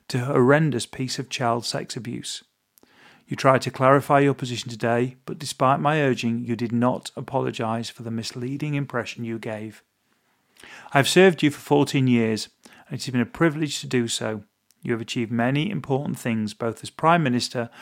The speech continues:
and before that as Mayor of London. You are a man of extraordinary abilities with a unique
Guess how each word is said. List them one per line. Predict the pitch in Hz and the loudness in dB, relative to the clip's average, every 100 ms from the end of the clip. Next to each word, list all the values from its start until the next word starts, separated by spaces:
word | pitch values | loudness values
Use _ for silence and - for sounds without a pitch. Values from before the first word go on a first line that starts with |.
| - - | -20 -8
and | 120 | -4
before | 120 - 143 | -2 2 4
that | 123 110 | 2 -2
as | 139 120 | -4 -2
Mayor | 120 117 | 0 0
of | 110 | 0
London. | 117 110 104 104 _ _ _ _ _ | -2 -2 -4 -8 _ _ _ _ _
You | - 131 | -6 0
are | |
a | 117 | 2
man | 117 117 | 2 2
of | 110 | 0
extraordinary | 110 - - 143 160 170 | -4 -4 2 2 4 2
abilities | 143 123 123 123 117 | 2 0 0 -4 -4
with | 123 113 | -4 -2
a | |
unique | 117 117 120 127 - | 0 0 2 0 -2